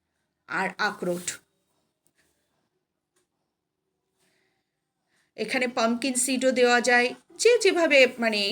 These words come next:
আমি এইগুলো দিয়ে পুরোটা বানাই। এগুলোকে আমি হালকা একটু ড্রাই রোস্ট করে নেব। আমি step by step ড্রাই রোস্ট করব।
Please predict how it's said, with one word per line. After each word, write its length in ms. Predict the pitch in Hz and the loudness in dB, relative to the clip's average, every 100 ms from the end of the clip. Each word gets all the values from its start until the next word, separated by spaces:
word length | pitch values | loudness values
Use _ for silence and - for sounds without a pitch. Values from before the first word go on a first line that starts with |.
| 392 - _ _ _ | -6 -12 _ _ _
আমি 200 | 220 247 277 | -6 0 0
এইগুলো 320 | 247 247 247 | 0 0 -2
দিয়ে 240 | 214 247 440 539 _ _ _ _ | 0 0 0 -2 _ _ _ _
পুরোটা 320 | - 214 220 208 | -6 -4 -2 -4
বানাই। 340 | 202 208 370 480 _ _ | -2 -2 -2 -6 _ _
এগুলোকে 480 | 220 214 247 262 403 508 | -8 0 0 2 0 0
আমি 160 | 226 233 | -4 -6
হালকা 380 | 233 233 262 359 | -2 -4 0 -2
একটু 200 | 370 320 | 0 -4
ড্রাই 260 | 233 226 208 | 0 0 2
রোস্ট 240 | 240 240 - | 0 -4 -6
করে 200 | 269 262 | -4 -2
নেব। 160 | 269 392 - _ _ - - _ | -2 -4 -6 _ _ -20 -20 _
আমি 180 | 214 254 262 | -4 -4 -4
step 240 | - 269 226 | -4 -4 0
by 100 | 277 269 | -2 -2
step 240 | - 285 - _ _ _ _ _ _ _ - - _ _ 185 | -4 -4 -6 _ _ _ _ _ _ _ -20 -20 _ _ -4
ড্রাই 180 | 233 233 | 2 2
রোস্ট 240 | 233 262 - | 2 -2 -4
করব। 240 | 277 269 | -4 -2